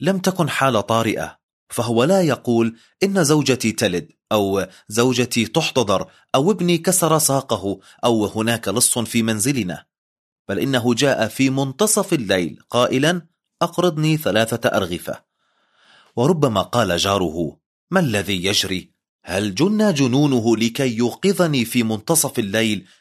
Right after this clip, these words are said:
لأنه جائع؟ هذا سخيف".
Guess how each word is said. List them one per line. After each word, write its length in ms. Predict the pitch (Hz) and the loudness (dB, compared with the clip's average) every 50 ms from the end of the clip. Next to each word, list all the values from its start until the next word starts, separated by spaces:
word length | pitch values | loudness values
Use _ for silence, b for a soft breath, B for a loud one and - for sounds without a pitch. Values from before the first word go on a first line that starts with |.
| b b - | b b -2
لأنه 420 | - 226 233 220 202 175 196 170 | -2 0 0 0 0 2 2 2
جائع؟ 540 | 120 120 139 143 139 - 120 117 107 - - _ _ _ _ _ _ - | 2 2 2 2 2 2 0 -2 -2 -4 -10 _ _ _ _ _ _ -12
هذا 480 | - 254 240 208 156 98 110 101 95 | -8 -6 -4 -4 -4 -2 -2 -2 0
سخيف". 760 | 95 - - 110 - - - 160 120 - - - - - - | 0 0 0 0 -2 -2 0 0 0 -2 -4 -10 -14 -16 -20